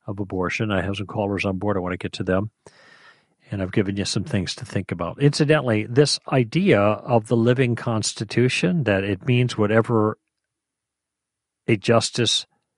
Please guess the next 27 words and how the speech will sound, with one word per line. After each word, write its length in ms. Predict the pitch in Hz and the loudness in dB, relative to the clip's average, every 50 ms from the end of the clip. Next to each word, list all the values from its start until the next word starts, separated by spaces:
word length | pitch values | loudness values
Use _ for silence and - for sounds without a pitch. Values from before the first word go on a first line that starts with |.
| _ _ _ _ _ _ | _ _ _ _ _ _
says 440 | - - - - - 123 104 104 - | -6 -2 0 2 4 4 4 4 2
it 160 | 151 147 139 | 0 0 0
means, 520 | 127 123 131 151 180 196 196 - - - - _ _ _ _ _ _ _ _ _ _ _ _ _ | -2 -2 -2 0 0 -2 -2 -2 -4 -6 -8 _ _ _ _ _ _ _ _ _ _ _ _ _
and 140 | - 123 110 | -4 -2 2
that's 240 | 117 117 110 - - | 2 2 2 2 4
it. 280 | 110 123 175 190 - - _ _ _ _ _ _ _ _ _ _ _ _ _ _ _ _ _ _ _ _ _ _ - - _ _ _ _ | 4 4 4 2 -2 -10 _ _ _ _ _ _ _ _ _ _ _ _ _ _ _ _ _ _ _ _ _ _ -20 -20 _ _ _ _
This 200 | - 147 - - | 4 4 4 4
is 100 | 196 185 | 0 2
the 100 | - 147 | 2 2
same 260 | - - 160 143 135 | 4 4 2 2 2
problem 640 | - - 131 123 127 127 127 117 107 101 98 - - _ _ | 0 0 0 0 2 2 2 0 0 0 -4 -8 -12 _ _
that 240 | - - 123 - - | -2 0 0 0 0
people 300 | - 127 160 - - 123 | 2 2 2 2 2 -2
bring 300 | 113 - 123 117 117 113 | -2 0 0 0 0 0
to 180 | - - - 127 | 0 0 0 0
the 80 | 113 | 0
Bible. 460 | 107 147 190 233 233 - - - _ _ _ _ _ _ _ _ _ _ _ _ _ _ _ _ _ _ _ _ _ _ _ _ _ | 0 0 0 0 -2 -4 -8 -12 _ _ _ _ _ _ _ _ _ _ _ _ _ _ _ _ _ _ _ _ _ _ _ _ _
"Well, 120 | 135 131 120 | 2 2 2
the 100 | 113 101 | 2 2
Bible 360 | 123 123 135 160 170 170 139 | 2 4 4 4 4 4 2
is 120 | 113 - | 4 4
all 140 | 139 127 123 | 2 2 4
based 320 | 120 127 120 110 - - | 4 2 2 2 2 0
on 80 | 131 113 | 0 0
my 180 | 107 107 104 110 | 0 0 0 2
own 160 | 113 113 110 | 2 0 0
interpretation." 880 | 104 92 - - 107 - 113 - - 147 170 160 - - - - | 0 -2 -2 -4 -4 -4 -6 -4 -2 -2 -2 -2 -4 -8 -10 -12